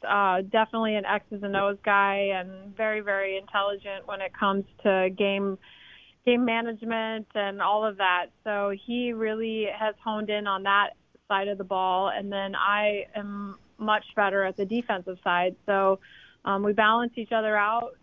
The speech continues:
you know, just from an X's and O's standpoint, but also we have very different personalities. So, um, our players get,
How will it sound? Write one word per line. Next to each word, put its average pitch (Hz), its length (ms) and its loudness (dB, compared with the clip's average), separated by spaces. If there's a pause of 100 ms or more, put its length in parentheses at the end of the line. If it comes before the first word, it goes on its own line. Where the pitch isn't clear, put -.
(140)
you 220 300 -8
know, 208 160 -8
just 208 240 -12
from 202 180 -4
an 196 120 -10
X's 202 380 -10
and 196 120 -8
O's 208 200 0 (120)
standpoint, 202 720 -2
but 202 220 2
also 226 400 2
we 226 180 -2
have 208 260 0
very 214 420 0 (100)
different 220 420 -2
personalities. 196 840 -2 (120)
So, 190 380 0 (540)
um, 190 260 0
our 202 120 2
players 214 560 2
get, 202 300 2